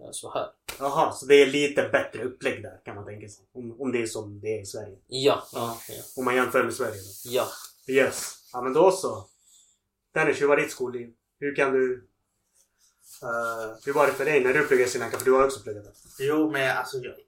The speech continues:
Speaker 3: inte så länge som han. Och, eh, det du sa, jag tror du pratade för mig också. Alltså, jag vet inte vad jag ska säga nu. Det,
Speaker 1: <laughs>
Speaker 3: det, det, det, det är så det var.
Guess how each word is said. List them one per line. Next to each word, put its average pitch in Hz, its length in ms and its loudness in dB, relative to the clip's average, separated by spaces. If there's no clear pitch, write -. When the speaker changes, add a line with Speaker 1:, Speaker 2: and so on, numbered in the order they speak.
Speaker 3:
inte 165 340 -10
så 151 120 -6
länge 139 240 -6
som 135 180 -10
han. 139 280 -2
Och, 113 260 -14
eh, 113 260 -8
det 139 220 6
du 135 180 2
sa, 143 400 4
jag 127 120 -6
tror 156 180 -4
du 123 460 -4
pratade 135 380 -4
för 131 120 -16
mig 131 180 -8
också. 139 280 -8
Alltså, 101 220 -20
jag 117 180 -16
vet 131 180 -8
inte 117 120 -14
vad 120 80 -4
jag 117 100 -10
ska - 200 -16
säga 131 160 -8
nu. 104 80 -16
Det, 143 80 0
Speaker 1:
<laughs> 135 800 4
Speaker 3:
det, 160 360 0
det, 160 280 -2
det, 143 240 0
det 139 40 -12
är 143 40 -6
så 131 240 0
det 131 100 0
var. - 280 -2